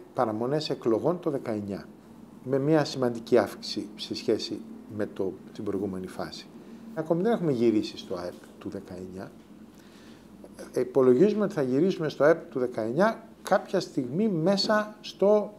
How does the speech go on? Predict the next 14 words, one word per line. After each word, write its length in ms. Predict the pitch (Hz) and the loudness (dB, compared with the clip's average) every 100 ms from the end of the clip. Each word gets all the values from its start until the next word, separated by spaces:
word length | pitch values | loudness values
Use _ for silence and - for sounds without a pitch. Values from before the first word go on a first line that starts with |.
| - | -12
είκοσι 380 | 165 - 160 165 | -4 2 4 4
δύο. 240 | 135 104 - - - - - - - - - - | 4 0 -2 -16 -20 -20 -20 -20 -20 -20 -20 -8
Εμείς 520 | 120 107 139 151 - - - - 107 | -4 -2 -2 -2 -4 -12 -20 -16 0
βάλαμε 540 | 117 170 165 131 113 - | 6 8 8 4 0 -4
αυτό 240 | - 143 | -4 -2
το 100 | 120 | 0
δύο 180 | 113 127 | 0 0
τοις 120 | 117 | 0
εκατό 440 | - 98 123 139 - - | -4 -2 2 2 0 -10
εν 200 | 110 113 | -4 -2
ώψη 300 | 117 - 101 - | -2 -4 -14 -14
της 140 | 98 | -14
αναπτυξιακής 680 | 107 98 - - 98 - 107 | -12 -12 -14 -8 -8 -4 -4
δυναμικής, 640 | 107 95 90 - 170 170 | -4 -6 -10 -4 -2 -2